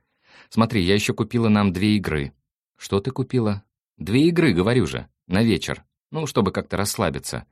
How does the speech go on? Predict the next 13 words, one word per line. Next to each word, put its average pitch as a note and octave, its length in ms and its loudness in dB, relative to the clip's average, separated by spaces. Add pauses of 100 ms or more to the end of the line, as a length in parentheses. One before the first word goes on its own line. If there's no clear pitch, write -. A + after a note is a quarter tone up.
(140)
Нам F#2 180 2
же E2 80 0
нужно A2+ 280 2
отдыхать". - 500 -6 (760)
Ник E2+ 200 -2
смотрел E2+ 400 -2
на G#2 80 0
нее, G2+ 380 2 (140)
даже D2 440 -6
хрустеть - 500 -8
перестал. B1 560 -8 (360)
"Вот F#2 240 -2
это C#3+ 220 -2